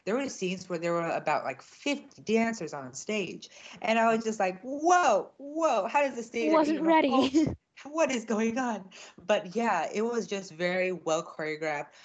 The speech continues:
Speaker 1: Um, there were male dancers, there were female dancers, there were partnering scenes where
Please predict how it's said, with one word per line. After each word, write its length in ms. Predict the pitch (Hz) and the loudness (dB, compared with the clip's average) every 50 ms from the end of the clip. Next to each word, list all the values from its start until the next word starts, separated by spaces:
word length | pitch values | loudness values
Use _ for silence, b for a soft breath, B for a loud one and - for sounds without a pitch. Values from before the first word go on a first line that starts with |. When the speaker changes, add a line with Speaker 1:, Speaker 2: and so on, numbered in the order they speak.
| B B - | B B -4
Speaker 1:
Um, 260 | - 170 160 156 160 160 | -2 0 0 0 -2 -2
there 120 | 165 175 175 | -2 -2 0
were 140 | 165 160 156 156 | 0 -2 -4 -2
male 260 | 156 160 165 165 170 | -2 0 0 0 0
dancers, 600 | 160 170 170 170 170 - 180 175 170 165 160 - | -2 -2 -4 -4 -4 -4 -4 -4 -4 -4 -6 -6
there 100 | 143 131 | -8 -8
were 100 | 123 123 | -8 -8
female 400 | - - 160 156 165 175 170 165 | -8 -6 -6 -4 -4 -4 -4 -4
dancers, 720 | 165 170 170 170 165 - - 175 170 165 165 175 170 170 B B B B B B - | -4 -4 -4 -4 -8 -8 -6 -4 -4 -4 -4 -6 -8 -10 B B B B B B -6
there 140 | 143 135 127 | -6 -4 -2
were 160 | 127 120 117 - | -2 -4 -4 -6
partnering 640 | - - - 196 208 190 170 202 202 - 202 190 180 - | -6 0 2 2 2 2 0 0 0 0 -2 -2 -4 -4
scenes 460 | - 214 202 196 196 202 196 180 170 | -4 -2 -2 -2 -2 -4 -4 -6 -4
where 340 | 151 143 135 127 127 123 | -2 0 0 0 -2 -2